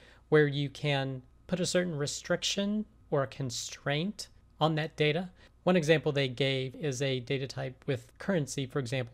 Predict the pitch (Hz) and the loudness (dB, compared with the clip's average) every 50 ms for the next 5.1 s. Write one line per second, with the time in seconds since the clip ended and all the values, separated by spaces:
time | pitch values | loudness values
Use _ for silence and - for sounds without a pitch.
0 | - - - 139 123 120 135 135 139 156 147 123 131 160 175 180 - - - - | -10 -8 -8 -6 -6 -6 -4 -2 -2 0 -2 -2 -4 -6 -10 -12 -16 -20 -20 -20
1 | - - - 170 165 151 151 165 175 - - - 151 143 135 135 120 - - - | -10 0 4 4 6 6 6 4 2 2 2 0 0 0 0 -2 -4 -6 -8 -8
2 | - - _ - 135 - - 131 117 - - 160 160 156 143 143 135 143 147 - | -10 -14 _ -10 -8 -6 -4 -4 -4 2 4 6 6 6 4 0 -2 -4 -6 -8
3 | - - - 151 143 135 135 151 - - - 131 123 - 135 131 123 127 131 131 | -8 -4 -2 -2 0 -2 -4 -6 -6 -4 -4 -4 -2 -2 -2 -2 -4 -4 -6 -6
4 | 147 165 131 120 - - - - 156 180 208 - - - 127 117 - - 165 165 | -4 -4 -6 -6 -6 -8 -6 -2 0 0 0 0 -2 -4 -6 -6 -8 -12 -12 -12
5 | 196 | -14